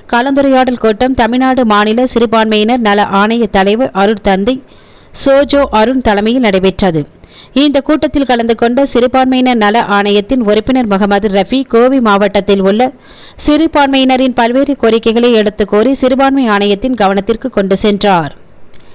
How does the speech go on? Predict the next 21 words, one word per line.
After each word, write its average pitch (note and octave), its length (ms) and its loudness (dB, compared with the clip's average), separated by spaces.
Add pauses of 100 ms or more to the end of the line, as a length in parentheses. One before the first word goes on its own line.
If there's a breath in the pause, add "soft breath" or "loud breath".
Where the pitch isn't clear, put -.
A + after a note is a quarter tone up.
(380 loud breath)
இந்நிலையில் C#4+ 540 0
கோவை C4+ 420 2
அத்தா A3+ 360 0
ஜமாத் A#3 460 0
நிர்வாகம் A#3+ 360 0
சார்பாக G3+ 580 0
முகமது B3 380 0
ரஃபிக்கு G3 420 -2
பாராட்டு A#3+ 480 0
தெரிவிக்கப்பட்டது. G3 800 -2 (920 soft breath)
பள்ளிவாசல் C4 600 0
அலுவலகத்தில் A3+ 540 0
நடைபெற்ற G#3 380 0
இதில் G#3+ 280 0
சிறுபான்மை B3 580 0
ஆணைய G#3+ 280 0
உறுப்பினர் A3 480 0
முகமது A#3 360 0
ரஃபிக்கு G3 440 -2 (100)
சால்வை A#3 320 0
அணிவித்து F#3+ 540 -2